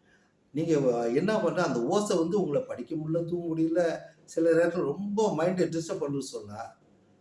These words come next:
அது தீங்கு தானே, அவர் செய்யறது தீங்கு. அதே போல வந்து மாசு, அந்த அதுலேருந்து ஏற்படுகின்ற தூசு இதெல்லாம் அந்த வருது. So, பொல்யூஷன், சவுண்ட் பொல்யூஷனு, பொல்யூஷன் எல்லாம் சேர்ந்து உங்களுக்கு மன உளைச்சலை கொடுத்துன்னு சொன்னா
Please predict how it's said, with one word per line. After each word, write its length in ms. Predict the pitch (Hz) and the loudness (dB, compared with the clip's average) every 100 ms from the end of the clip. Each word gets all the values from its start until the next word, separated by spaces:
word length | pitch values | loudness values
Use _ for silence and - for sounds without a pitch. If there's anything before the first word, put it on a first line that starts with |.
| _ _ | _ _
அது 280 | - 123 123 | -10 -6 -2
தீங்கு 280 | 185 196 160 | 0 0 2
தானே, 240 | 143 131 98 - - _ - | 2 2 -2 -10 -18 _ -8
அவர் 240 | 165 208 | -2 0
செய்யறது 420 | 208 208 185 180 | 2 2 2 -4
தீங்கு. 480 | - 175 131 107 - _ _ _ _ _ _ - | 0 2 2 -2 -6 _ _ _ _ _ _ -4
அதே 280 | 165 220 | 2 4
போல 200 | 185 160 | 4 4
வந்து 260 | 139 156 175 | 4 2 2
மாசு, 440 | 139 180 202 190 | 4 4 4 4
அந்த 280 | 139 127 123 151 | 2 2 0 0
அதுலேருந்து 320 | 156 160 170 | 2 4 4
ஏற்படுகின்ற 600 | 165 170 165 143 131 127 | 4 2 0 -4 -4 -4
தூசு 420 | 123 170 165 151 | -2 -4 -4 -4
இதெல்லாம் 400 | 143 135 160 190 | -4 -4 -4 -2
அந்த 460 | 135 117 117 110 - | -2 -2 -4 -6 -4
வருது. 300 | 123 107 104 - _ _ | -4 -4 -14 -16 _ _
So, 440 | - 156 180 185 - _ _ _ _ _ - | -6 2 2 0 -8 _ _ _ _ _ 0
பொல்யூஷன், 540 | 175 190 185 131 - | 2 4 2 0 -4
சவுண்ட் 460 | - - 160 175 156 | -8 0 2 2 0
பொல்யூஷனு, 600 | 135 131 - 131 160 165 - - | -2 -2 -2 -2 0 -2 -8 -4
பொல்யூஷன் 400 | 139 156 156 117 | -2 -2 -4 -4
எல்லாம் 380 | 117 165 196 196 | -4 -4 -2 -2
சேர்ந்து 320 | - 139 175 | 0 -2 0
உங்களுக்கு 300 | 143 131 120 | 0 -2 -4
மன 240 | 117 139 180 | -6 0 0
உளைச்சலை 580 | - 139 160 170 143 | 0 -2 -2 -2 -4
கொடுத்துன்னு 300 | - 127 135 | -8 -14 -12
சொன்னா 540 | 117 - 98 98 - | -12 -12 -14 -16 -16